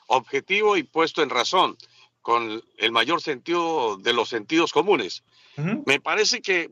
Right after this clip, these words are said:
Speaker 1: por encima de la selección mexicana, si hablamos de un título de Copa del Mundo, hay que tener en cuenta otras selecciones, la misma Estados Unidos. Es que es la segunda vez que pierde, eh, Estados Unidos contra México en cuarenta y tres
Speaker 2: Cuarenta y una
Speaker 1: enfrentamientos.
Speaker 2: victorias y dos derrotas tiene Estados Unidos.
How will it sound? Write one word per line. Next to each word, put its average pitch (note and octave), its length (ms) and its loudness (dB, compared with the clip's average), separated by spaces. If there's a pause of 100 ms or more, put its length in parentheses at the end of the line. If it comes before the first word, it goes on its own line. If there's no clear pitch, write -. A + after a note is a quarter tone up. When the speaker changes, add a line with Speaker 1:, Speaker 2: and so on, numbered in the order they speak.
Speaker 1:
por D3+ 160 4
encima F#3+ 400 -2
de C#3+ 100 0
la A2 100 0
selección C3 340 -4
mexicana, A2+ 480 -2
si G#2 140 -6
hablamos B2+ 340 0
de G#2+ 80 -8
un A#2 120 -10
título C3 340 -4
de G#2+ 80 2
Copa A#2 260 -2
del A2 120 0
Mundo, D#3 380 -4 (320)
hay A#2 120 -6
que C3+ 120 0
tener B2 140 -2
en B2 80 -4
cuenta B2 320 0
otras A2 220 -2
selecciones, B2 520 -4
la G2+ 120 0
misma A#2+ 240 -2
Estados A2+ 420 0
Unidos. C#3+ 300 0
Es B2+ 160 -4
que D3 120 4
es C#3+ 60 2
la C#3 140 2
segunda D#3+ 440 0
vez F3 220 -2
que C3 80 -6
pierde, A#2 480 -2 (400)
eh, G#2 280 -2
Estados D3 400 0
Unidos C#3+ 340 0
contra A#2 300 -2
México D3 400 0
en A#2 100 -4
cuarenta B2+ 560 2
y A#2+ 60 -6
tres G#3+ 240 2
Speaker 2:
Cuarenta G#3+ 240 -4
y - 20 2
una A#3 160 2
Speaker 1:
enfrentamientos. B3+ 460 0
Speaker 2:
victorias D4 420 0
y A#3 60 -2
dos C#4+ 180 2
derrotas A#3+ 480 2
tiene F3+ 200 0
Estados F3 300 2
Unidos. D3+ 340 -2